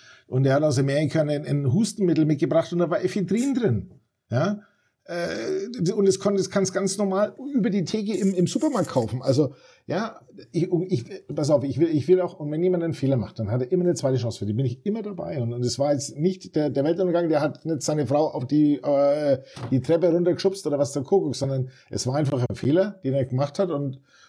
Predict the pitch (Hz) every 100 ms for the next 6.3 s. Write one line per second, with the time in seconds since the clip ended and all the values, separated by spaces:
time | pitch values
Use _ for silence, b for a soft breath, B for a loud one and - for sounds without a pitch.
0 | b - 135 135 139 143 143 143 - 139
1 | 123 143 156 110 127 131 139 143 127 -
2 | _ _ _ _ _ _ _ - 208 -
3 | - 127 180 233 180 143 131 123 120 -
4 | 170 196 170 147 139 127 160 156 - 131
5 | 117 101 92 - 156 170 156 131 139 127
6 | 131 135